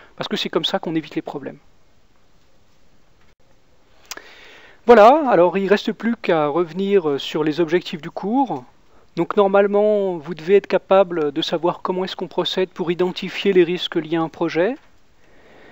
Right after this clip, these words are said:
Vous avez des notions de calcul de criticité.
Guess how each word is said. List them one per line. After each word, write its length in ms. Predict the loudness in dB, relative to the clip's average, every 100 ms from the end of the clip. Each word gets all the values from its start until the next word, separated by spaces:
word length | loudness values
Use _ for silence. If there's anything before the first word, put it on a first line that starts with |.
| -20 -20 -20 -20 -20 -20 -20 _ -20 -20 -20 -8
Vous 260 | -4 6
avez 420 | 6 6 0 0
des 140 | -2 -2
notions 540 | -4 -6 -6 -2 -2
de 80 | -4
calcul 400 | -2 -2 -2 -10
de 80 | -10
criticité. 800 | -8 -10 -8 -10 -10 -4 -4